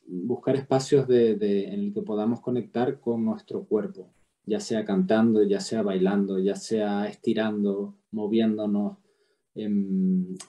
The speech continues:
tiene un, un, un impacto muy inmediato en esa información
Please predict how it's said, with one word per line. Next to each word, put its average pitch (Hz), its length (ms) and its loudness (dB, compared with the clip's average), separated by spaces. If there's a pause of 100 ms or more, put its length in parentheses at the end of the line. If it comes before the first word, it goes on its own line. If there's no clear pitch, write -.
tiene 131 180 4
un, 139 180 6
un, 127 320 -2
un 131 320 -2
impacto 127 400 -2
muy 127 320 -2
inmediato 117 580 0
en 123 120 -2
esa 127 200 -6
información 131 1120 -2